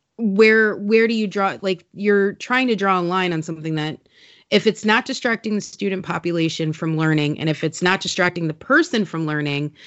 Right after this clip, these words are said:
and that is how they feel comfortable to learn, there should be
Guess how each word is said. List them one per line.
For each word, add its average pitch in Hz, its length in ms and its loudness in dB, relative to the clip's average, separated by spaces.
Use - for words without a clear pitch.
and 190 200 6
that 190 160 4
is 214 120 -4
how 190 160 -4
they 185 120 -4
feel 165 200 -8
comfortable 190 600 -4
to 160 140 -10
learn, 147 380 -4
there 180 120 2
should 175 240 0
be 170 380 -2